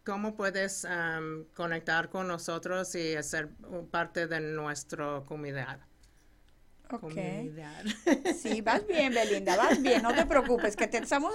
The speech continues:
Speaker 2: entendiendo. Pues mira, si no tienes tu máscara, ahí en Samira's Boutique vas a encontrar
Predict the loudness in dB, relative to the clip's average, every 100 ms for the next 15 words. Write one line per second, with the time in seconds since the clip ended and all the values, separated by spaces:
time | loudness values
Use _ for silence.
0 | 0 4 4 6 4 6 2 -2 -8 -16
1 | 2 8 10 10 10 10 10 2 -14 0
2 | 4 6 4 2 0 0 2 4 4 6
3 | 6 6 4 6 6 6 4 4 4 4
4 | 0 0 -4 0 0 0 -6 -4 -2 2
5 | 0 2 4 4